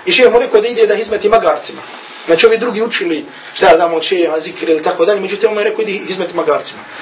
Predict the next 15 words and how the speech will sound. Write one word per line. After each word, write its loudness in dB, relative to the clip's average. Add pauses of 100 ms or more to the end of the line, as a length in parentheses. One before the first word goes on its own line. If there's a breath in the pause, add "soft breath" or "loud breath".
(200 loud breath)
I 0
ovaj 8
jednik 2
otišao 0
i -2
dvadeset 2
godina -2
hizmetio 0
magarcima. -4 (100)
Znači, -2
dvadeset 2
godina -2
samo -2
hizmetio -2
magarcima. -4